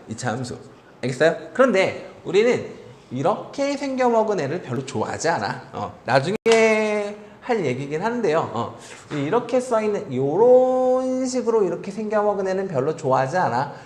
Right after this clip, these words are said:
그리고 이렇게 생겨먹은 걸 뭐라고 부를 거냐면 이 차 함수의 일반형이라고 얘기를 할 거야. 일반형. 음. 일반형 말고 나중에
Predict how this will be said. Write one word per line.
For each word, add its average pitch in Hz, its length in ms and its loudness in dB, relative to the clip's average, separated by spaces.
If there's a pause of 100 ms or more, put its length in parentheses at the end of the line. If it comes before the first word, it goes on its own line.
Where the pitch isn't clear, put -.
(100)
그리고 165 160 0
이렇게 196 360 -2
생겨먹은 208 560 0
걸 151 240 6 (540)
뭐라고 170 360 4
부를 131 160 -4
거냐면 107 500 -2 (280)
이 135 160 -6
차 175 180 -4
함수의 151 720 -2 (240)
일반형이라고 190 2250 2
얘기를 117 400 -4
할 170 80 -4
거야. 151 560 2
일반형. 117 720 -4 (720)
음. 120 40 -4 (960)
일반형 156 400 2
말고 123 540 -2
나중에 117 400 -6